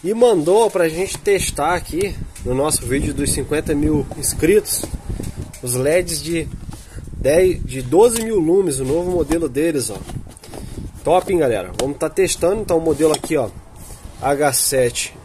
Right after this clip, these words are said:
e H quatro. Inclusive, o led que for mais forte do nosso comparativo, a gente vai sortear pra vocês.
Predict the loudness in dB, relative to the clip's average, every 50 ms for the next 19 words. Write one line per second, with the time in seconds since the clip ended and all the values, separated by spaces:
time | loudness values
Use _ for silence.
0 | -6 -2 0 2 2 2 0 -2 -2 0 0 2 2 2 0 -4 -8 -10 -10 -14
1 | -16 -16 -16 -20 -20 -20 -20 -20 -4 0 2 2 2 2 0 2 2 2 2 2
2 | 0 0 -2 -4 -4 -6 -8 -10 -12 _ _ -8 -6 -4 -2 -2 0 2 2 2
3 | 2 0 -2 -8 -8 -8 -6 -4 -2 -2 -4 -4 -4 -2 -2 0 0 -2 -4 -4
4 | -8 -10 -8 -6 -6 -6 -8 -10 -14 -16 -18 -16 -10 -8 -6 -4 -4 -4 -4 -6
5 | -6 -8 -10 -8 -6 -6 -6 -6 -8 -10 -12 -10 -10 -10 -10 -12 -18 -18 -18 -18
6 | -20 -18 -18 -20 -20 -20 -20 -14 -8 -6 -4 -4 -4 -6 -8 -8 -8 -8 -6 -4
7 | -4 -4 -4 -4 -6 -6 -8 -6 -6 -6 -6 -8 -10 -8 -6 -6 -6 -6 -6 -6
8 | -6 -4 -4 -4 -4